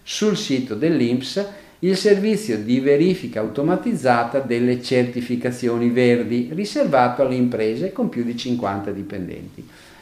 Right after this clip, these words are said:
realizzato in collaborazione col Ministero della Salute e sogei.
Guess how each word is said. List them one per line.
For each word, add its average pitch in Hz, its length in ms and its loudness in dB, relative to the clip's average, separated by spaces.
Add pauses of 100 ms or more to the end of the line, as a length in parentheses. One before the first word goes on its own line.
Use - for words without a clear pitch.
(140)
realizzato 156 640 4
in 104 100 0
collaborazione 139 880 2
col 165 140 -2
Ministero 175 580 0
della 110 280 -2
Salute 110 580 -2
e 107 40 -4
sogei. 98 640 -4